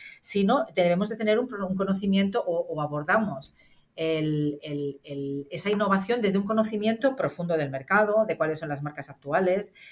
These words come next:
cuál es su portfolio, cuáles son los drivers de elección de un lado y de otro, ¿no? Tanto de la categoría como de mi marca.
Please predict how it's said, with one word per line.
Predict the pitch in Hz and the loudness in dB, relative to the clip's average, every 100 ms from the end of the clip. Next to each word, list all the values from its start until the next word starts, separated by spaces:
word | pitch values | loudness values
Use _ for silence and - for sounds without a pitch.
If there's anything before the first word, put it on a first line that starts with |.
| - | -2
cuál | 180 160 | 2 2
es | |
su | 160 | 0
portfolio, | 139 - 202 202 202 | -6 -4 0 0 2
cuáles | 233 262 | 2 2
son | 247 | 0
los | 190 | 0
drivers | 180 180 190 180 | 2 4 4 2
de | 160 | 2
elección | 151 139 - 190 190 180 | 2 0 -2 2 4 2
de | 156 | -2
un | 151 | 0
lado | 147 143 135 | 0 0 0
y | |
de | 131 | 2
otro, | 175 - 180 220 | 2 2 0 -2
¿no? | 160 220 | -2 -6
Tanto | 190 147 139 | -4 -6 -4
de | |
la | 135 127 | -4 -4
categoría | 123 135 135 147 | -8 -8 -6 -6
como | 156 139 | -8 -8
de | 139 | -8
mi | 127 | -6
marca. | 127 202 214 190 202 | -2 -2 0 0 0